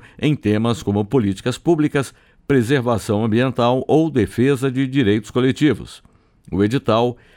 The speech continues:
reserva trinta vagas para lideranças quilombolas,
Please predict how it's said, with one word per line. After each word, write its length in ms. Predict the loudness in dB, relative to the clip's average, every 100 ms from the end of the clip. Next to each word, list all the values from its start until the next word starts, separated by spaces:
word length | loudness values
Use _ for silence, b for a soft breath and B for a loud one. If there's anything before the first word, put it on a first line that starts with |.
| b
reserva 540 | -2 -2 0 -2 -2 -4
trinta 520 | _ -2 -2 0 -2
vagas 460 | 0 -2 -4 -12
para 240 | -6 -4 0
lideranças 640 | 0 2 2 0 -2 -6
quilombolas, 640 | -2 0 2 2 0 -8